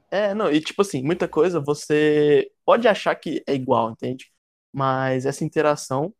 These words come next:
é, e esse compromisso, ah, ele facilita e ele dificulta ao mesmo tempo, né? Em ambos os casos, separadamente.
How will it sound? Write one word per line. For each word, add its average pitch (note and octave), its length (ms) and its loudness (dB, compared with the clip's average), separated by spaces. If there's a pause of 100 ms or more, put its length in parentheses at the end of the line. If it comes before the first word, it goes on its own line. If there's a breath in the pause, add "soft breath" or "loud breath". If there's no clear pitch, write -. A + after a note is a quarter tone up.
(180)
é, B2 140 -4
e B2 60 0
esse C3 180 -4
compromisso, C#3+ 840 -4 (460)
ah, C3 340 0
ele C3+ 140 2
facilita D#3 600 -4
e C#3+ 140 -4
ele C#3 120 -4
dificulta C#3+ 460 -4
ao - 20 -4
mesmo B2+ 220 -6
tempo, A#2 260 -10
né? A#2+ 140 -18 (100)
Em A#2 80 -10
ambos A#2 160 -6
os B2 100 -8
casos, A#2 360 -10
separadamente. A#2+ 580 -8